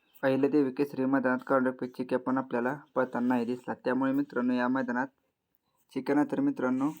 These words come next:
सोन्या बावीस अकरा आपल्या बकासूर संघ उद्या पळताना दिसू शकतो. तर मित्रांनो, व्हिडिओ आवडला असेल तर व्हिडिओला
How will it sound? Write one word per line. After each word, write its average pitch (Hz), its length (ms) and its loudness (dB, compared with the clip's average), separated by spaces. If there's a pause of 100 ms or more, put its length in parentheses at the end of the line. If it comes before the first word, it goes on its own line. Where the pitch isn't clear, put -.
(400)
सोन्या 139 240 6
बावीस 131 320 2
अकरा 135 360 -2 (560)
आपल्या 127 280 0
बकासूर 123 380 -2
संघ 123 180 -2
उद्या 123 200 0
पळताना 123 360 -2
दिसू 120 240 -6
शकतो. - 340 -12 (680)
तर 143 100 0
मित्रांनो, 147 460 2
व्हिडिओ 147 220 6
आवडला 135 160 6
असेल 147 160 -8
तर 135 100 0
व्हिडिओला 131 380 4